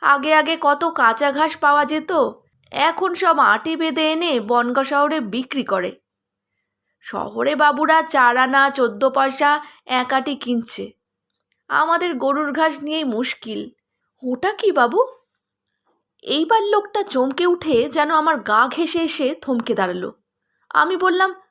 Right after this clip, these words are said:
"কই, কি?" "ওই যে সাদা মতো।" চেয়ে দেখলাম কিছুই না, মাকার লতার মোটা সাদা লতা গাছের ডাল থেকে ঝুলে দুলছে অন্ধকারে।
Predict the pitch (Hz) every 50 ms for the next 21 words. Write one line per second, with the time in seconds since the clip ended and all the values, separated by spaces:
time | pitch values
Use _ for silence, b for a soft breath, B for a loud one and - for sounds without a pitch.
0 | _ _ _ - 311 - _ - 381 381 392 381 302 254 220 220 - - - 359
1 | 370 381 330 233 - - - _ _ _ _ _ _ _ _ _ _ _ _ _
2 | _ _ _ _ _ - 392 403 403 359 403 381 - - 359 349 359 359 349 359
3 | 349 359 - 381 466 - - _ _ _ _ _ _ _ _ _ _ _ _ _
4 | _ - - 247 247 285 339 - 392 381 - - 339 262 240 262 339 349 - -
5 | 403 403 - 381 403 359 285 233 202 190 - - - _ _ _ _ _ _ _
6 | _ _ 254 240 269 285 277 - 339 349 339 349 370 359 370 370 359 330 269 247
7 | 240 269 262 - 339 359 359 - - 320 330 311 339 339 330 285 240 220 226 226
8 | - 302 247 226 262 285 254 - - 254 262 254 - 339 339 262 247 320 330 330
9 | 320 320 339 339 339 349 330 247 - - - 311 311 277 240 226 - B B B
10 | B B B 262 233 294 302 269 269 - 311 294 226 214 208 196 208 - 196 180
11 | - 208